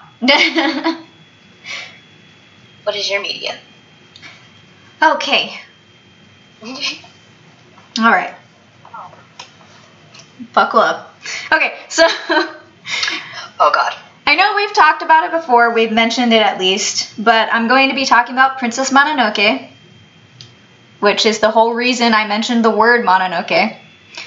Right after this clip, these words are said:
Speaker 1: Because
Speaker 2: Yes.
Speaker 1: essentially
Speaker 2: 'Cause now it makes a lot more sense.
Speaker 1: Yeah, essentially the title translates into Princess of Spirits. And it makes more sense.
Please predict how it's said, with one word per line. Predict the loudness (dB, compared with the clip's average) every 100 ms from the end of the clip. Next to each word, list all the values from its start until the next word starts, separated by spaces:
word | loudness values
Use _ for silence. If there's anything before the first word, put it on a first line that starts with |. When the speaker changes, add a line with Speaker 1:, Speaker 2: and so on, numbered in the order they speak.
| -20 -20 -20 -18 -2
Speaker 1:
Because | 0 2 2 2 0 -4 -8
Speaker 2:
Yes. | -6 -6 -8 -20 -2
Speaker 1:
essentially | 0 0 0 -2 -2 2
Speaker 2:
'Cause | 2 4
now | 2
it | 0
makes | -6 0
a |
lot | 2 2
more | 0
sense. | 0 -2 -2 -4 0
Speaker 1:
Yeah, | 2 2 2 -2 -4
essentially | -2 -2 0 0 2
the | 0
title | -2 -2 -2 0 0 0 -2 -8 -12 -20 -6
translates | 0 2 2 2 0 0 2 0 -4 -14 -16 -6
into | 0 2 2 0 2 0
Princess | 0 -2 2 0 2
of | 0
Spirits. | 2 2 0 -4 -8 -10 -10 -12 -20 -20 -20 _ -20 -20 -20 -20 -20 _ -20 _ -20 _ _ _ _ _ _ _ -2
And | 0 0
it | -2
makes | -2 -2 -2 -4
more | 0 2 2
sense. | 0 0 -2 -2 -8 -8 -8 -10